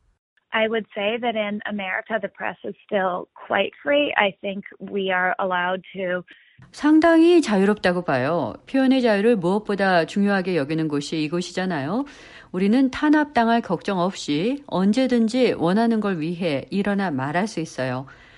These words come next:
Speaker 2: 다만 최근 흐름에서 우려할 요인은 있어요. 온라인 미디어가 활성화되면서 구글이나 페이스북 같은 곳들의 힘이 커지고 있잖아요.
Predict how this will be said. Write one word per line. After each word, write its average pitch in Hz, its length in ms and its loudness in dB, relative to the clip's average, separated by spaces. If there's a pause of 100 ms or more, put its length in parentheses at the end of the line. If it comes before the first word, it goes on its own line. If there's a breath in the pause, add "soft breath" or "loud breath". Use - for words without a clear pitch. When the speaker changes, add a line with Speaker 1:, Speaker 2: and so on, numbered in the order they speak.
(160 loud breath)
Speaker 2:
다만 180 280 -2
최근 233 300 0
흐름에서 240 580 0
우려할 190 400 0
요인은 208 340 0
있어요. 175 600 -6 (260)
온라인 254 440 6
미디어가 208 420 4
활성화되면서 175 1160 0
구글이나 226 640 2
페이스북 247 440 -2
같은 180 360 -2
곳들의 165 360 -2
힘이 214 220 -2
커지고 269 400 0
있잖아요. 139 640 -4